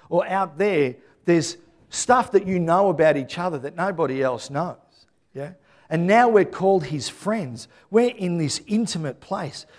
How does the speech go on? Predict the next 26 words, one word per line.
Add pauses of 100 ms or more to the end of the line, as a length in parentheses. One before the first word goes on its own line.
(120)
We
now
have (300)
an (140)
intimate
knowledge
of
our
Father's
heart. (240)
Now
we
can
re-,
represent
him
better
than
ever
before. (280)
Yeah? (1200)
Because
we
know
him
better.